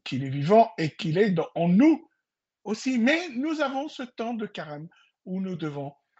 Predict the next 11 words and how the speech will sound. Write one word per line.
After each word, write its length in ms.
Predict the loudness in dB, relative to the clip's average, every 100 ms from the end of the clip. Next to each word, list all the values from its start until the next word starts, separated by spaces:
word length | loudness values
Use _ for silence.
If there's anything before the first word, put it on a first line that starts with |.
| _ _
revenir 520 | -6 -4 -2 -2 -4 -6
à 40 |
nous-mêmes, 360 | -8 -10 -12 -16 _ _ _ _ -20
euh, 80 | -12
nettoyer 600 | -4 -2 -2 -6 -6 -10 _
ce 220 | _ -12
qui 460 | -10 -8 -6 -6 -10 _ _ -6
a 140 | -6
pu 220 | -2 0
être, 320 | 0 -4 -6 -4
euh, 180 | -4